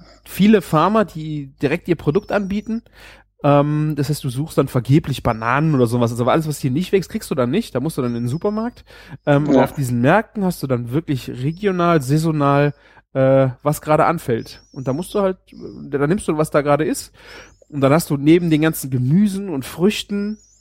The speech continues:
Speaker 1: äh, auch jede Menge Sch-, Fleisch, äh, Lamm ist, äh, ganz groß und Huhn. Findest du immer ein, zwei Stände, äh, auf einem Markt.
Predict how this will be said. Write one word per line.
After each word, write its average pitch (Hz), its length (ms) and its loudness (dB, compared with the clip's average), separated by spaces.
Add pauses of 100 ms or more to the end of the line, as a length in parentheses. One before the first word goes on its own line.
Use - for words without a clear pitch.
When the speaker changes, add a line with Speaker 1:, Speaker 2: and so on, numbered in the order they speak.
(180)
Speaker 1:
äh, 143 540 2
auch - 200 -4
jede 175 200 0
Menge 151 160 0
Sch-, - 200 -16
Fleisch, 175 800 0 (440)
äh, 131 180 2
Lamm 190 680 2 (120)
ist, - 220 -14
äh, 151 220 4
ganz 160 280 0
groß 165 440 -2
und 123 320 -8
Huhn. 247 380 -2 (380)
Findest 175 280 -4
du 160 60 -2
immer 151 320 0
ein, 170 160 0
zwei 156 260 2
Stände, 170 460 0 (380)
äh, 151 180 6
auf 151 240 -2
einem 151 100 0
Markt. 151 480 0